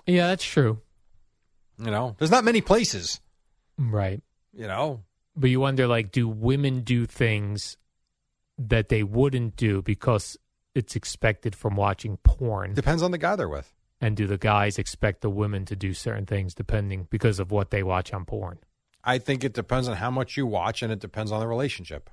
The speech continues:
Speaker 2: I think, yeah, to answer your question, yes. Do I think it's the vast majority? No. But I do think that's out there for
Speaker 1: Yeah.
Speaker 2: sure. That's where it could screw you up. I could see that.
Speaker 1: Should we start a porn site?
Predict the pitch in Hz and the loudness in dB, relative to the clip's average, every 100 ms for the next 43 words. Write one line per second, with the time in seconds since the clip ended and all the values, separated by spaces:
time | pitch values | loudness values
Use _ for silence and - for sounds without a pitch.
0 | - 127 143 123 143 104 151 156 131 127 | -2 0 0 0 -2 -2 -2 0 0 -2
1 | 123 139 110 92 117 95 82 - - _ | 0 0 0 -2 0 0 -2 -6 -8 _
2 | _ _ - 123 120 117 101 95 104 90 | _ _ -4 0 0 -2 -4 -4 -4 0
3 | 113 117 120 101 117 131 131 117 107 76 | 0 0 -2 0 2 2 2 0 0 -2
4 | _ _ _ _ _ _ _ _ - 107 | _ _ _ _ _ _ _ _ -6 -2
5 | 107 120 117 107 90 82 80 71 87 117 | -2 -2 -2 -2 -4 -4 -6 -6 -6 -2
6 | 104 92 76 - _ _ _ _ _ _ | 0 -2 -4 -10 _ _ _ _ _ _
7 | _ - 160 156 120 - - - 92 78 | _ 0 2 2 -2 -4 -12 -6 -6 -6
8 | 71 _ _ _ _ _ _ _ _ _ | -10 _ _ _ _ _ _ _ _ _
9 | _ _ _ _ _ _ - 117 120 101 | _ _ _ _ _ _ -12 -10 -10 -8
10 | 78 82 - _ _ _ _ _ _ _ | -10 -12 -20 _ _ _ _ _ _ _
11 | _ _ _ - - 113 101 101 - 104 | _ _ _ -8 2 2 2 -4 -2 -2
12 | 95 - 127 95 - 101 | 0 0 0 -2 -6 -12